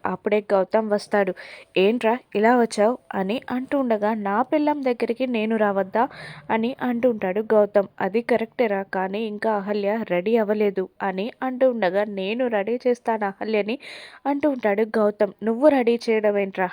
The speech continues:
నీకేం తెలిసి ఈ పనులన్నీ?" అని భానుమతి కసురుతూ ఉండగా, "ఆ, లేదు,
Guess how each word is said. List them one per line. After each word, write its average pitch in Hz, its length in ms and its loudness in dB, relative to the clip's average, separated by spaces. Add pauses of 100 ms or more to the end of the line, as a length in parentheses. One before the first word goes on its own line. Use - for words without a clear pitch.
(120)
నీకేం 208 460 -4
తెలిసి 233 360 0
ఈ - 20 4
పనులన్నీ?" 202 600 -2 (200)
అని 190 200 -6
భానుమతి 226 640 -2 (100)
కసురుతూ 202 500 -2
ఉండగా, 190 380 -4 (500)
"ఆ, 240 80 6 (280)
లేదు, 196 320 4